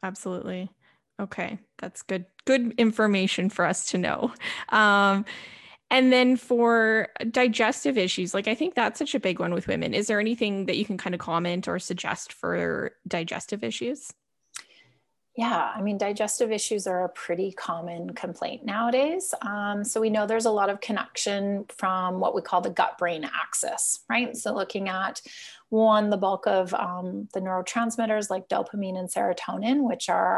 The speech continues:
Speaker 2: our, like, motivation, satiety, um, our gut produces those.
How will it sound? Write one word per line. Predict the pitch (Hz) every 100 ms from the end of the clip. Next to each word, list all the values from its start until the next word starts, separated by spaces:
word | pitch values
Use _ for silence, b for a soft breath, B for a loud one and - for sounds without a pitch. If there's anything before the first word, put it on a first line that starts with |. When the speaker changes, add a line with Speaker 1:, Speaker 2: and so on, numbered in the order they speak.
| 180
Speaker 2:
our, | -
like, | - - - B B B B B B B
motivation, | 202 196 180 240 240 - 214 190 180 175 170
satiety, | - 214 - 208 190 180 175 175
um, | - 180 180 180 - -
our | 202 190
gut | 175 175 -
produces | - 180 165 - - -
those. | - - -